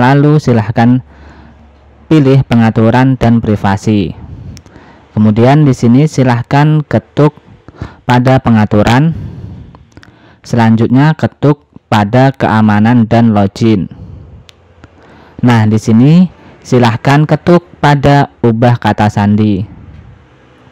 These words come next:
Nah, di sini silahkan masukkan kata sandi saat ini, kemudian masukkan kata sandi baru dan ketik ulang kata sandi baru.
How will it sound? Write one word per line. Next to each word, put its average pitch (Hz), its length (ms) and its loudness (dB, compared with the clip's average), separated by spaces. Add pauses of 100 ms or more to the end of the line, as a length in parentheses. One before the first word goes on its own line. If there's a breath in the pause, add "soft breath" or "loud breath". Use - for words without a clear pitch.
(480)
Nah, 117 240 0 (960 loud breath)
di 117 80 -2
sini 127 400 2
silahkan 113 480 0
masukkan 110 480 0
kata 110 320 -2
sandi 110 720 -2
saat 98 320 -4
ini, 131 480 2
kemudian 123 800 2 (240 soft breath)
masukkan 107 480 -2
kata 104 240 -2
sandi 104 320 0
baru 131 400 2
dan 117 400 2
ketik 107 240 -4
ulang 110 240 0
kata 101 240 -2
sandi 107 400 -2
baru. 101 560 0